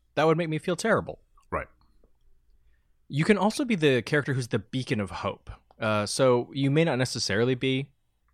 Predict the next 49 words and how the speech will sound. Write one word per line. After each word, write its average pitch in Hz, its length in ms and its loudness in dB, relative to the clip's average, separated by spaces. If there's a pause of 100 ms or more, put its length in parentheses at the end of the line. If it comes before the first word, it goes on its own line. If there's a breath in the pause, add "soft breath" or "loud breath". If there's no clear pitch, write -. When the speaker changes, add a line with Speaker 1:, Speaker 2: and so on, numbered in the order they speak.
(180)
Speaker 1:
really 131 280 0
naive. 135 340 0
You 135 100 -2
could 127 140 -4
be 208 100 2
the 208 120 0
character 135 380 -2
who 110 100 -2
believes 113 420 -2
that 101 140 -4
everything 151 720 -2 (500 soft breath)
uh, 107 140 0
and 113 160 0
every 131 280 4
one 107 480 2
can 113 280 -2
be 110 140 0
better 113 380 2
than 95 420 -2
they 98 160 0
are. 92 240 -4
Like, 98 220 -6
you 131 180 0
are 147 80 4
the 131 100 0
one 117 180 0
who 110 140 -2
is 95 100 -4
striving 117 680 0
not 147 140 2
only 185 160 2
for 104 140 -6
you 117 240 -2
to 139 100 -2
be 92 160 -4
good, 87 260 -4
but 98 100 -10
you 104 80 -4
wanna 107 140 -4
set 131 220 -6
an 110 60 -10
example 107 360 -4
for 98 160 0
other 117 160 2
people, 95 420 -6 (680)
uh, 90 220 -2 (160)
to - 160 -4
be 101 120 -4
good. - 200 -10